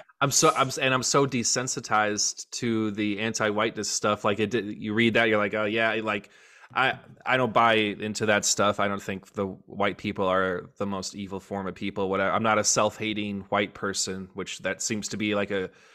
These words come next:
festering strain, especially with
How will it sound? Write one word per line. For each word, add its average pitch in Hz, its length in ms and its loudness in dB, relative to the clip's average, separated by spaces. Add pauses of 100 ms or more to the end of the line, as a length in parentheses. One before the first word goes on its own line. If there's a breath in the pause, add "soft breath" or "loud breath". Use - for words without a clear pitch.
(380 soft breath)
festering 104 760 0
strain, 104 680 0
especially 98 560 -2
with 95 320 -4